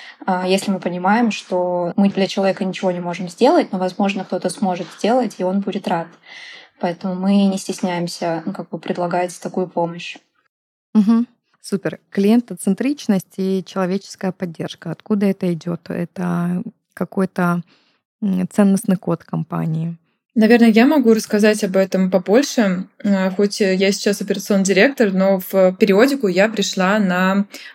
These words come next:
Speaker 3: позицию, э, менеджера клиентской поддержки. Я несколько лет проработала, ну, человеком, который отвечает клиентам по телефону, в чатах и мессенджерах. Как происходило моё обучение? Меня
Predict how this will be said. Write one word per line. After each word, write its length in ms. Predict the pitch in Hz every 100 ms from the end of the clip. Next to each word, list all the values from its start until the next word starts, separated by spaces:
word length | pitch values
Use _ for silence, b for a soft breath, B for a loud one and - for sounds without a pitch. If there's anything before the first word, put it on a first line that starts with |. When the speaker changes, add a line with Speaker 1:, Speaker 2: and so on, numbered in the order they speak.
| -
Speaker 3:
позицию, 800 | 180 202 - 220 190 180 170 -
э, 280 | 170 160 165
менеджера 400 | 170 220 185 180
клиентской 360 | 170 180 -
поддержки. 680 | - 180 175 170 - 170 156 -
Я 240 | 180 185
несколько 440 | 180 180 - 175 175
лет 240 | 185 254
проработала, 920 | 202 175 170 180 208 208 185 175 185 B B B B
ну, 80 | 254
человеком, 500 | - 175 185 277 262
который 320 | 190 190 196
отвечает 440 | 185 185 - 190 190
клиентам 500 | 180 180 180 180 170
по 100 | 190
телефону, 800 | 165 165 202 302 254 185 - -
в 80 |
чатах 560 | - 190 220 220 185 - -
и 80 | 208
мессенджерах. 640 | 185 165 165 151 156 151 - -
Как 200 | 214 240
происходило 560 | 220 208 202 180 254
моё 240 | 254 180 202
обучение? 600 | 214 196 - 185 170 165
Меня 560 | 214 196 196 214 190 -